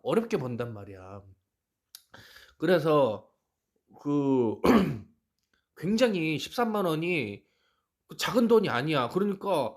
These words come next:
한 번에는 그냥 우습게 넘어가는데 두 번, 세 번 계속 하다 보니까 계속 정주리가 나오는 거야. 어? 계속 이 몸매만 보고, 정-, 이 몸매만 보고 얼마나 이게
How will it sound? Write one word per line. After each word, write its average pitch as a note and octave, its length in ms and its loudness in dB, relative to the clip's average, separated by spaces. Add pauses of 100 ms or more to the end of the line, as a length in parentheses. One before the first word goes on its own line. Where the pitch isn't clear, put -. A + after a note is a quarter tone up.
(140)
한 D4 280 -4
번에는 A#3+ 540 2
그냥 D#3 240 -2
우습게 F#3 320 -2
넘어가는데 C3+ 600 -2
두 F#3+ 140 -6
번, A3 140 4
세 A#3 140 2
번 G3 240 -4
계속 F#3+ 340 -10
하다 F3 200 -2
보니까 C#3+ 560 -2 (520)
계속 A#3+ 640 4
정주리가 F3+ 520 -2
나오는 B2 420 -2
거야. G#2 640 -6 (280)
어? C#3 320 -10 (220)
계속 D3 440 -2
이 E3 120 -4
몸매만 E3+ 580 0
보고, A#2 360 -6
정-, C#3+ 260 -8 (300)
이 F#3 100 -4
몸매만 F#3 480 2
보고 A2 560 -6 (100)
얼마나 A#3 460 4
이게 D#3 340 -4